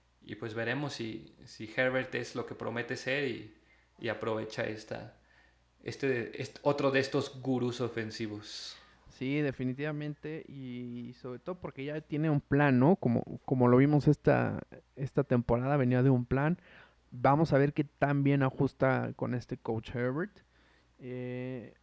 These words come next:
Speaker 2: y, pero, pues, sabemos que no solo es Herbert, sino también todos los huecos que, que hay que tapar en este equipo y darles un poco de rumbo. Viene de un par de buenas temporadas con los Rams,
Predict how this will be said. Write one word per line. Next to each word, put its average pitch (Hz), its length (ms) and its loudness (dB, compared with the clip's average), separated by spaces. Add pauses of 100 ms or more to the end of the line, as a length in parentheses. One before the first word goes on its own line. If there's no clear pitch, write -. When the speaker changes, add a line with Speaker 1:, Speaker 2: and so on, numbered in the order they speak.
(140)
Speaker 2:
y, 135 140 -10
pero, 123 260 -6
pues, - 120 -18
sabemos 131 480 0
que 123 120 0
no 127 120 4
solo 120 560 4
es - 160 -10
Herbert, 156 360 2
sino 120 580 -4
también 131 300 -6
todos 127 200 0
los 117 200 -2 (160)
huecos 127 560 -4
que, 120 280 -10 (140)
que - 120 -12
hay 127 100 -6
que 127 100 -6
tapar - 460 0 (400)
en 117 160 2
este 127 220 2
equipo 165 540 2
y 120 360 -6
darles 127 360 -2
un 131 120 -2
poco 131 240 -2
de 135 120 0
rumbo. 170 400 2 (560)
Viene 131 260 2
de 127 60 4
un 127 100 2
par 127 200 2
de 120 80 2
buenas 123 300 2
temporadas 120 480 0
con 123 160 -2
los 120 120 -2
Rams, 143 440 -2